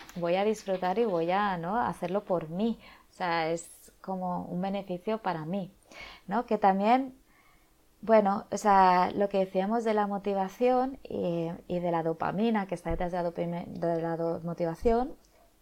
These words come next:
eh, también hay un lado negativo de todo esto, ¿no? Y es que hay veces que también esto nos hace estar en modo todo el rato cara al futuro, ¿no? O sea, como que tengo mi mirada puesta todo el tiempo hacia aquellas metas que estoy intentando lograr,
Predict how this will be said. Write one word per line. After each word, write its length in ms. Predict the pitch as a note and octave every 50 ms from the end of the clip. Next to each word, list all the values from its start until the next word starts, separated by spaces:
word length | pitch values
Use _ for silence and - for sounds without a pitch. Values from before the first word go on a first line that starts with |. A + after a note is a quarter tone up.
| _ _ -
eh, 180 | F3+ F3+ F3+
también 300 | F3+ F3+ E3 E3 E3 F3
hay 100 | G3+ A3
un 80 | A3 G3
lado 200 | F3 E3 E3 E3
negativo 600 | D#3+ D#3 D3 C#3 C#3 - F#3 E3+ D#3+ D3 D3+ D3+ - -
de 220 | - D#3+ D#3+ D#3 D#3
todo 320 | - E3 D#3 - D#3 D#3
esto, 340 | D#3 D#3 D#3+ - - - -
¿no? 140 | - F3 G3+
Y 100 | G3+ F3
es 140 | D#3+ D#3+
que 80 | - -
hay 80 | F3 E3+
veces 440 | E3+ E3+ F3+ F3 - A#3+ C#4 C#4+ - - - - - - - - - - - _
que 120 | - G3+ G3+
también 380 | G3 F#3 F3+ F3 F3 F3+ F#3+ G3
esto 220 | F#3+ F#3+ - G#3
nos 160 | G3 G3 F#3+
hace 200 | F#3 E3+ E3+ G3
estar 320 | G3 F#3+ - F3+ E3+ F#3 G3
en 160 | G3+ F#3+ F3+
modo 280 | E3+ E3 E3+ F3+ G3 F#3+
todo 180 | G3 F#3 F3+
el 120 | F3+ F3 F3
rato 480 | F3+ F3+ F3 - G3 G3+ A3 A3+ - - - - - _ _ _ _ _ - -
cara 160 | F#3 F3 F3+
al 80 | E3
futuro, 560 | - - - E3+ D#3+ - F3 E3+ D3+ B2+ - - D#3 -
¿no? 140 | - F3 F#3
O 40 | A3
sea, 180 | A3 - F#3 F3
como 320 | - F3 E3+ F3 E3+ E3
que 160 | - F3+ E3+
tengo 360 | E3+ - - F3 F3 F3+ F#3+
mi 160 | G3 G3 F#3+ F#3+
mirada 460 | F3+ F#3 F#3 F#3+ F#3 G3 A3 A3 -
puesta 360 | - F#3 F#3+ F#3+ - G#3 G3+
todo 160 | - G3 F#3+
el 100 | F#3 F#3
tiempo 520 | F3+ F#3 F#3 F#3 F#3 F#3 - A3 B3 - -
hacia 500 | - F#3+ F#3+ - - F#3 F3 E3+ E3 - -
aquellas 460 | - E3+ - F3+ E3+ F3 F#3 F#3+ F#3+
metas 480 | G3+ F#3+ F#3 F#3 F3+ F3+ G3 G#3+ B3 -
que 100 | - -
estoy 260 | F#3 F3+ - F3 E3+
intentando 640 | F3 F#3+ - F3+ E3+ E3+ E3+ E3 D#3+ E3+ F3 F3+ F#3
lograr, 540 | F#3+ E3+ E3 E3 E3 D#3+ D#3+ D#3 E3 F#3